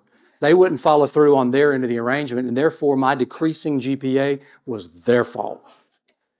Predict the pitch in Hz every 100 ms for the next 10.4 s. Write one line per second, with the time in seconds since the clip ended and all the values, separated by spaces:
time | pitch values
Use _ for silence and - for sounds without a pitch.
0 | _ _ _ - - 127 147 147 202 214
1 | 226 _ _ _ _ _ - _ 180 160
2 | - 214 214 175 - 180 214 190 147 123
3 | 156 143 135 - - - 147 - 175 170
4 | 143 131 - _ 156 147 135 143 156 165
5 | 151 - 180 180 151 123 131 117 92 -
6 | _ _ _ _ _ _ _ - - 143
7 | 233 220 214 208 - 147 156 151 139 170
8 | 135 135 170 160 123 - - - 170 165
9 | 131 120 - 127 131 117 139 165 147 107
10 | 95 92 -